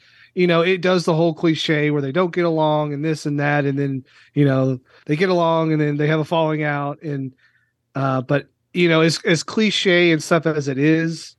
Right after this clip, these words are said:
it's so good. And it, it, it just goes to show that, like, it's a simple premise, but the,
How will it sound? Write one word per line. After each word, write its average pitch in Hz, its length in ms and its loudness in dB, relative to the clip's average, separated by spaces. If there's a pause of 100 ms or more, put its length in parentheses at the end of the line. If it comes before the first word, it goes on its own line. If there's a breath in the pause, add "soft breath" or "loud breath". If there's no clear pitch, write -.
(440)
it's - 140 -10
so - 460 0
good. 131 480 0
And 143 500 2
it, 147 280 -2 (340)
it, 143 200 -4 (680)
it 160 80 0
just 170 200 -2
goes 185 220 2
to 165 100 0
show 156 380 2
that, 143 160 0
like, 139 300 -4 (720)
it's 143 160 -8
a 139 60 -4
simple 233 540 0
premise, 190 600 0
but 160 200 -2
the, 156 140 -2